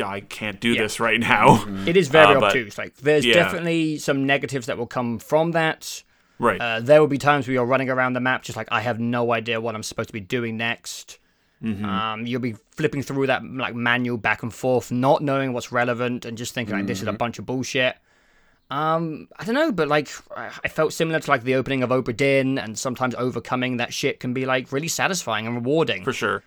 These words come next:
Speaker 2: when it
Speaker 1: Yeah.
Speaker 2: finally comes
Speaker 3: Mm, okay.
Speaker 2: together. And I've been so close to using a guide at times, but I've been like, "All right, I'm just gonna give, like, one more look in this area." And, like, so far,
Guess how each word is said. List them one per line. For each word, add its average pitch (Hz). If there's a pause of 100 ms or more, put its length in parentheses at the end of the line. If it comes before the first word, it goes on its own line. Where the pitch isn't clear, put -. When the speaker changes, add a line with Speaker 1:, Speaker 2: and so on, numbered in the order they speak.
Speaker 2:
when 131
it 120
Speaker 1:
Yeah. 120
Speaker 2:
finally 151
comes 139
Speaker 3:
Mm, -
okay. 135
Speaker 2:
together. 127
And 123
I've 123 (380)
been 151
so 180
close 180
to 151
using 147
a 139
guide 135
at 113
times, 107
but -
I've 117
been 113
like, 104
"All 117
right, 101
I'm 95
just -
gonna 120
give, 110
like, 95
one 139
more 143
look 131
in 123
this 117
area." 113 (540)
And, 107
like, 104
so 185
far, 131